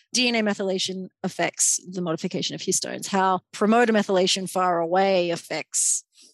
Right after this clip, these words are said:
the expression of transcription factors further away and transcription factor binding sites, and,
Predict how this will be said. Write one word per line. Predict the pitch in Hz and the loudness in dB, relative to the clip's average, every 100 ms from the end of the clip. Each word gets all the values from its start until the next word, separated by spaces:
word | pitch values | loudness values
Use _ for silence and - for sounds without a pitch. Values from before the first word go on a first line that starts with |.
| _ _ - | _ _ -4
the | 185 156 131 104 - | 0 2 0 -2 -4
expression | - - 160 175 | -4 -2 -2 -2
of | 151 | -6
transcription | - - 143 165 | -6 -6 -8 -10
factors | - - - | -10 -8 -8
further | - - | -6 -6
away | 113 107 107 | -6 -6 -6
and | - | -4
transcription | - - 254 - 214 | -2 -2 -2 0 0
factor | 190 185 | 0 -2
binding | 147 139 - | -2 -4 -4
sites, | - - - | -4 -4 -6
and, | - | -8